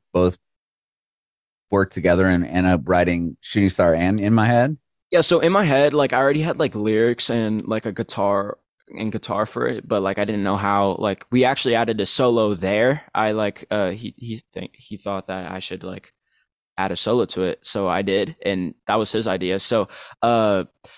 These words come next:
Speaker 2: but Shooting Star, so I already had, like, like, the bone structure of In My Head, but he
Speaker 1: Uh-huh.
Speaker 2: helped, like, complete it,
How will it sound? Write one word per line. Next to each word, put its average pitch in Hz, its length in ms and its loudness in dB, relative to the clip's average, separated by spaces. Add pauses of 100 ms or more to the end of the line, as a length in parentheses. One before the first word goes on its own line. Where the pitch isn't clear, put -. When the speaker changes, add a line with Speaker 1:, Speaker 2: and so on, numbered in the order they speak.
Speaker 2:
but 107 100 0
Shooting 143 280 0
Star, 120 640 2
so - 160 -2
I 135 40 2
already 151 180 2
had, 139 160 -2
like, 131 160 -2 (400)
like, 117 140 -2
the 110 80 -2
bone 110 260 0
structure 120 600 -2
of 107 220 0
In 110 100 -2
My 101 120 0
Head, 101 380 -4 (180)
but 95 140 -2
he 87 60 -6
Speaker 1:
Uh-huh. 110 240 0 (380)
Speaker 2:
helped, - 220 -12
like, 185 140 -10
complete 104 320 -8
it, 113 160 -8